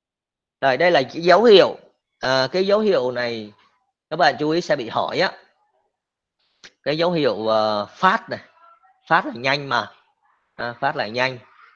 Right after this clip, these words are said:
Và phát này nó gồm có bốn cái chữ cái F, A, S, T. Và thầy sẽ hỏi các bạn, ví dụ như là cứ thấy mà bóng dáng của cái, cái từ phát là các bạn sẽ được hỏi về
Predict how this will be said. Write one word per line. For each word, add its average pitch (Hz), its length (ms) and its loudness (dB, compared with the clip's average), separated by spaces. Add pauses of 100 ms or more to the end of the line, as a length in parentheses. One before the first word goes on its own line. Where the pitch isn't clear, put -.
Và 117 180 0
phát 147 320 0
này 127 160 -2
nó 120 100 -4
gồm 120 280 -2
có 123 160 0
bốn 139 260 -2
cái 180 120 -4
chữ 135 220 -8
cái 139 340 0 (100)
F, 180 180 4 (280)
A, 131 380 4
S, - 280 -4
T. 143 60 2 (880)
Và 98 80 -2
thầy 107 160 -2
sẽ 110 120 -4
hỏi 101 140 2
các 139 140 -6
bạn, 127 160 2 (140)
ví 165 160 -6
dụ 165 120 -8
như 147 200 -10
là 123 280 -6 (240)
cứ 170 140 -6
thấy 160 220 0
mà 156 120 0
bóng 143 240 -4
dáng 147 340 0
của 104 260 -4
cái, 143 540 -2
cái 147 140 -6
từ 110 180 -6
phát 156 300 2
là 101 180 -6 (180)
các 143 180 -8
bạn 117 240 -4
sẽ 110 220 -8
được 117 220 -12
hỏi 92 220 -12
về 107 260 -8